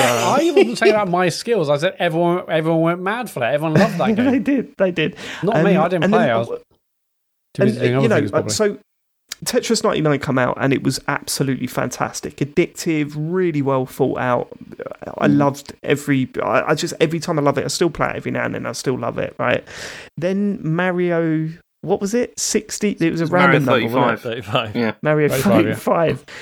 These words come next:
Speaker 2: Great
Speaker 1: come
Speaker 2: game.
Speaker 1: out, and I thought that, I, no, I thought that was terrible, man. That game, I, I, you know,
Speaker 4: Hmm.
Speaker 1: it, it lost the essence of what made Mario fun.
Speaker 3: Mm-hmm.
Speaker 1: And, um, it wasn't enjoyable to play. The rounds were too long, and, and so on. Um, this Pac-Man,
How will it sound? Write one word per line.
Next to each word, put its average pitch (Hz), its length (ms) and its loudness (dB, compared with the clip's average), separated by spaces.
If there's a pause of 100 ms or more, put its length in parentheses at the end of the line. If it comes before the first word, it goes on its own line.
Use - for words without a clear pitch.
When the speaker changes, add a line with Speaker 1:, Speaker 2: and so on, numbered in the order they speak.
(120)
Speaker 2:
Great 127 180 2
Speaker 1:
come - 60 2 (100)
Speaker 2:
game. - 20 4
Speaker 1:
out, 127 240 0
and 139 80 0
I 143 60 6
thought 147 260 -4
that, - 140 0
I, 147 120 2 (160)
no, 143 120 -2
I - 80 4
thought 139 220 0
that 127 80 -4
was - 120 -8
terrible, 135 480 -2
man. 113 320 -12
That 117 160 -10
game, 147 300 -10
I, 107 200 0
I, - 60 0
you 156 240 -2
know, 131 200 0
Speaker 4:
Hmm. 92 260 -6 (200)
Speaker 1:
it, 143 280 -2
it 156 140 -4
lost 165 240 0
the 160 100 2
essence 147 380 -2
of 135 100 -8
what 135 180 -4
made 131 240 -4
Mario 139 380 0
fun. 170 420 -2 (460)
Speaker 3:
Mm-hmm. 117 220 -4 (200)
Speaker 1:
And, 139 380 -2
um, 131 340 0
it 143 180 0
wasn't 139 220 -2
enjoyable 139 420 0
to - 120 -12
play. 147 200 0
The 139 80 2
rounds 139 300 0
were 131 80 -10
too 131 220 -4
long, 127 340 -4
and, 123 180 -10 (460)
and 139 100 -2
so 127 280 0
on. 120 120 -6 (420)
Um, 143 260 0 (300)
this 214 520 -2 (140)
Pac-Man, 135 580 -2